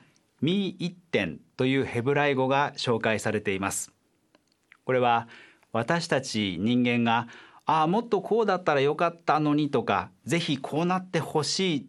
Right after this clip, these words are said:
という願望を表す言葉です。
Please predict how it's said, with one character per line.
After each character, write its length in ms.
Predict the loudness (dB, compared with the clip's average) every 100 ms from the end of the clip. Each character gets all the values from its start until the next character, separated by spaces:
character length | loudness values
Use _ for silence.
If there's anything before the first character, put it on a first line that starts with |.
| _
と 120 | 0
い 220 | 2 2
う 80 | -2 -4
願 400 | 0 2 2 0
望 360 | 0 2 2 2
を 280 | 2 2 0
表 380 | 0 2 0
す 40 | -4
言 200 | -8 -6
葉 80 | -4
で 120 | -4
す。 200 | -4 -10